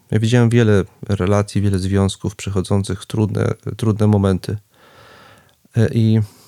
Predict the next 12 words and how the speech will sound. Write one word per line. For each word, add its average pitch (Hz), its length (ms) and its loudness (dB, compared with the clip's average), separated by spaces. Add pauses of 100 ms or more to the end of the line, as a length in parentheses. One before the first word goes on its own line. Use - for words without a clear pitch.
(1200)
naj-, 117 240 4 (220)
naj-, 120 260 2
naj-, 120 360 2 (300)
największą 123 500 0
trudnością, 113 840 -2 (360)
największym 107 480 -2
kłopotem, 110 480 -2
jaki 104 240 -2
mamy, 95 380 -2 (800)
to 117 100 -4
jest 107 120 -4
pewne 110 480 2